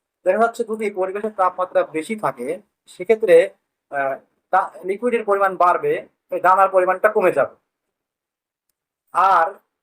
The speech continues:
ঘিয়ের দানাটা দেখতে পাচ্ছেন, এই দানাটা ছোট বড় হয়ে থাকে, এটা ন্যাচারাল বিষয়। বিভিন্ন সময় ঘি আমরা যখন তৈরি করি, বিভিন্ন আবহাওয়ায় তৈরি করি, দেখা যাচ্ছে জালের তারতম্য হয়,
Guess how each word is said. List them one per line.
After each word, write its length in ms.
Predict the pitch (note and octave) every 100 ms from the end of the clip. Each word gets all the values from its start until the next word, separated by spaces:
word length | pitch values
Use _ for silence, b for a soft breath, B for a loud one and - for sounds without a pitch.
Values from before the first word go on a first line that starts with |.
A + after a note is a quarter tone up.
| _ _
ঘিয়ের 460 | - F3 A#3+ C4 B3+ B3 - _ _
দানাটা 300 | E3+ G#3+ A#3+ C4
দেখতে 280 | G3 - F3
পাচ্ছেন, 340 | D#3 D#3 E3+ -
এই 140 | G3 A3
দানাটা 440 | F3+ G3 A3 A#3 F3 G#3+ G#3+ _ _ _ _
ছোট 240 | - C4+ C4
বড় 180 | A3 A3
হয়ে 220 | G3 G3 F3
থাকে, 180 | D3 A#2+ -
এটা 240 | E3 G#3 A3+ A#3+ _ _ _ _ -
ন্যাচারাল 380 | G3+ A3 A3+ G3
বিষয়। 340 | F3+ D#3+ C#3 - _ _ _ _
বিভিন্ন 260 | F#3 A#3 A#3
সময় 360 | A3 G3 G3+ A3+ A#3+ _ _
ঘি 120 | F3 F#3+
আমরা 160 | G3+
যখন 180 | G3 G3 G3
তৈরি 220 | F#3+ G#3+
করি, 240 | F#3+ C#3+ C#3+ - _ _ _ -
বিভিন্ন 260 | F3+ G#3+ G#3
আবহাওয়ায় 420 | F#3 E3+ F3+ E3+
তৈরি 180 | E3 D#3
করি, 240 | D#3 D#3 E3 - _ -
দেখা 160 | D#3
যাচ্ছে 160 | E3+ E3
জালের 300 | E3 F3+ F#3+
তারতম্য 380 | E3+ D3+ D#3+ D#3
হয়, 240 | C#3+ C#3+